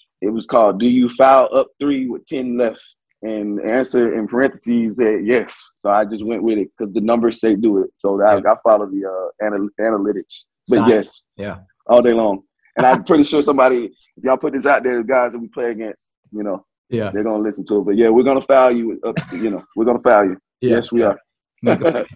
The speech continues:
Speaker 1: <laughs> Yeah.
Speaker 2: All right. Um, are you, you leaving your best player in with two fouls in the first half?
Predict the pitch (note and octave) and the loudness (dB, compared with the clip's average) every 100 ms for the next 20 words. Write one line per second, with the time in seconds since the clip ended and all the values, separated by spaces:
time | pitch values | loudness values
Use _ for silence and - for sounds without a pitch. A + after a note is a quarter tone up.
0 | - D#4+ - - - - _ _ A#2+ B2+ | -6 -6 -4 -6 -4 -10 _ _ 2 4
1 | A#2+ C3 C3 A#2 G2+ B2 - _ _ B2+ | 4 4 2 0 -2 -6 -8 _ _ -2
2 | C3 B2+ B2 A#2+ A#2+ A#2+ B2 C3 C3 C3+ | 2 2 2 -2 -2 -2 0 0 -2 0
3 | C#3 C#3 C3 B2 C3+ C3+ C3 B2+ C3+ C3 | 0 0 0 0 0 0 2 2 0 -2
4 | A#2+ C3+ C3+ C3 C3 B2+ B2 C3+ C#3 C3+ | -4 -4 0 0 0 -2 -2 -2 0 -2
5 | B2+ | -2